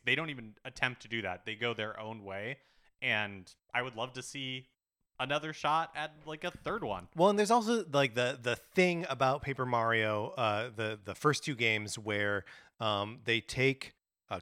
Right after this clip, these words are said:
Speaker 2: Goomba, they take a Koopa, and they give them individual characteristics. And you're like, "You are a specific Goomba, you're a specific Koopa. You think these ways, you have a job,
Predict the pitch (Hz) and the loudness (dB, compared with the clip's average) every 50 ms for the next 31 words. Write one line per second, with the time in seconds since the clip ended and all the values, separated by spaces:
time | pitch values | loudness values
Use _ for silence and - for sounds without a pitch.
0 | - - 165 185 180 170 165 165 160 156 127 127 98 117 120 117 - 101 - - | -2 2 2 2 4 6 6 8 8 8 6 2 0 0 0 -2 -2 -6 -6 -4
1 | - 160 147 - 160 147 143 143 151 123 117 113 117 104 113 113 110 120 113 - | -4 -4 -2 2 2 4 4 4 2 2 0 -2 -2 -2 -2 -2 -2 -2 -2 -2
2 | 151 139 143 147 127 139 139 123 131 120 117 117 117 - - 139 123 113 - - | -2 -2 -2 0 0 0 0 0 0 -2 0 -2 -2 -2 -2 -2 -2 -2 -2 -2
3 | 110 104 95 - - 110 101 - - - 110 107 104 104 104 104 98 - 113 117 | -4 -4 -4 -4 -4 -6 -6 -6 -8 -8 -6 -6 -4 -4 -4 -4 -6 -6 -6 -2
4 | 131 165 196 190 170 156 147 143 131 - - 135 123 - 131 107 123 113 95 - | 0 2 4 6 6 6 6 4 2 -2 -4 -4 -4 -4 -2 -2 -2 -2 -2 -4
5 | 110 110 104 104 107 101 101 104 104 95 - - 107 - - - 107 - - 113 | -6 -4 -2 -2 -2 -2 -2 -2 -2 -4 -6 -10 -12 -14 -12 -10 -12 -10 -10 -10
6 | 104 - 104 101 98 - - - - - - - - 117 117 117 117 113 113 110 | -8 -6 -6 -6 -6 -8 -12 -16 -20 -20 -18 -14 -8 -4 -2 -2 -2 -2 -2 -2
7 | 113 143 160 - - - - 165 160 - - 160 147 135 120 120 131 131 127 127 | -2 -4 -6 -8 -2 2 2 2 2 0 0 0 0 0 0 2 4 4 6 6
8 | 127 127 120 104 110 107 92 113 117 117 107 110 98 92 - 113 107 104 104 104 | 4 4 2 0 -2 0 4 4 4 4 2 -2 -6 -2 0 2 4 4 4 4
9 | 104 104 104 101 | 4 2 0 -2